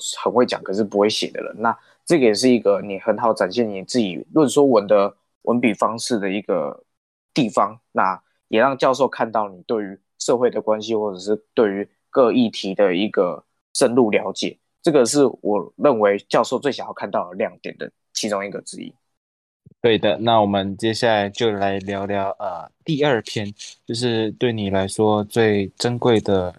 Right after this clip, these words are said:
Speaker 2: 人事物。嗯，其实对我来说的话，就是对我来说最珍贵的，我是写人，就是，呃，带我走入，呃，东南亚世界的一个启蒙者，就是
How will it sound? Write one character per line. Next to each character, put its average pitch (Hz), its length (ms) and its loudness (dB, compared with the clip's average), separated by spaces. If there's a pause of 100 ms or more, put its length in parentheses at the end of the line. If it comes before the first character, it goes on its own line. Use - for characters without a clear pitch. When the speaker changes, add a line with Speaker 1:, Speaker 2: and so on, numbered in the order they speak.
Speaker 2:
人 98 200 -4
事 110 300 2
物。 98 260 2 (540)
嗯， 131 400 -2
其 - 160 -4
实 139 320 4 (140)
对 185 100 6
我 123 300 6
来 110 260 -2
说 127 400 -4
的 120 140 -10
话， 120 300 -2
就 120 140 -6
是 113 460 -8 (640)
对 147 100 4
我 110 200 2
来 107 80 -2
说 120 120 -2
最 123 200 0
珍 120 200 -4
贵 113 220 2
的， 92 480 0
我 104 160 0
是 151 140 2
写 95 340 0 (140)
人， 85 360 -4
就 110 140 -2
是， 101 420 -4
呃， 80 320 -10 (100)
带 117 140 2
我 87 380 4 (140)
走 73 300 0
入， 101 380 4 (380)
呃， 92 420 -4 (300)
东 113 160 2
南 107 200 2
亚 95 200 2
世 113 300 0
界 104 280 0
的 95 160 -4
一 87 120 -6
个 92 400 -4 (440)
启 104 120 -2
蒙 98 260 -4
者， 76 260 -4
就 139 120 4
是 131 340 -4